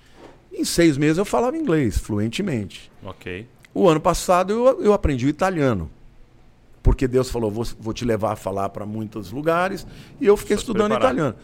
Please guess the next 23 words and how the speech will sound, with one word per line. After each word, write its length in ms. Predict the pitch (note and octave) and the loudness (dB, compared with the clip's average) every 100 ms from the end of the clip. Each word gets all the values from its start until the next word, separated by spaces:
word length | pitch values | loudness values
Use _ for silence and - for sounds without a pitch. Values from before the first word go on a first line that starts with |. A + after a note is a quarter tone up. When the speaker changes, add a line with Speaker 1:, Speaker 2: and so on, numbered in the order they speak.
| - - | -20 -16
Speaker 1:
S-, 260 | - - - | -12 -12 -10
aprendi, 600 | - A2 A#2 D#3+ B2+ C3+ D4 | -8 -2 0 0 0 0 0
tô 160 | - G#2+ | -2 -4
falando 400 | - G#2 A#2 C3 | 0 2 2 2
bem, 460 | B2 A#2+ B2 E3 - - - - - | 4 4 4 0 -6 -18 -20 -20 -6
mas 840 | A#2+ B2+ C3+ D#3 D#3 - - - - | 2 4 6 4 0 -6 -8 -12 -6
não 180 | C3+ D3 | -2 -2
tive 320 | - B2 A#2+ | -2 -4 -2
a 40 | |
mesma 280 | C#3+ A2+ A#2 | -2 -2 -4
facilidade 720 | C3 D3 - E3+ C3 G#2 A2+ | -6 -10 -10 -10 -6 -4 -6
que 100 | - | -8
eu 60 | D3 | -8
tinha 580 | - - A2 A2+ C3+ E3+ - - | -8 -10 -6 -6 -8 -12 -20 -14
quando 200 | B2+ A#2+ | -8 -4
eu 80 | C3 | -4
aprendi 440 | - D#3 C3 G#2+ | -4 -6 -6 -6
o 80 | C3+ | -6
inglês. 720 | E3+ C3+ B2 F2+ - - - _ - - - _ _ | 0 2 2 0 -10 -18 -20 _ -20 -20 -20 _ _
Mas, 540 | B2+ B2+ D3+ G#3 D#3 A2 | -8 -4 -2 0 0 -2
de 100 | D3 | -4
qualquer 300 | D#3+ D#3 F3 | -4 -2 0
maneira, 640 | C#3+ A2+ C3+ F#3 C#3 F2+ | 0 0 2 2 2 -2